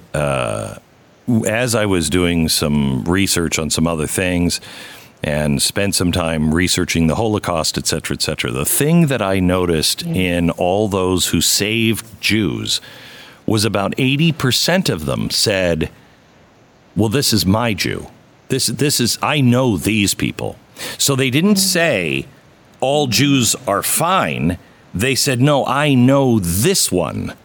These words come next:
Speaker 1: And so this one, this group." Um, and that's a very big difference between what's, what we're doing to a group of people is wrong. And,
Speaker 2: Yeah, yeah.
Speaker 1: and I worry that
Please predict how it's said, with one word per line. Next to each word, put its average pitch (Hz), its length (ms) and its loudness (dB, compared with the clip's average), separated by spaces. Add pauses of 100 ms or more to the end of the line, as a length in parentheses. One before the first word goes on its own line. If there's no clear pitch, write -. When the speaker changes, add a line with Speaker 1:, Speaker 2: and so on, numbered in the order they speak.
(380)
Speaker 1:
And 127 180 0
so 117 280 2
this 101 440 0
one, 62 340 0
this 117 360 2
group." 78 420 -2 (540)
Um, 101 460 0
and 123 160 -2
that's 107 340 0 (680)
a 123 60 -2
very 190 500 2
big 127 440 2
difference 98 720 0 (160)
between 107 720 2 (560)
what's, 127 540 0
what 151 260 0
we're 147 220 2
doing 107 640 2
to 110 180 2
a 90 40 0
group 117 360 2
of 104 180 -2
people 85 380 0
is 78 140 0
wrong. 92 500 0 (600)
And, 107 440 2
Speaker 2:
Yeah, 87 300 -2
yeah. 185 320 -8 (160)
Speaker 1:
and 120 160 0
I 110 160 0
worry 104 800 4
that 87 540 0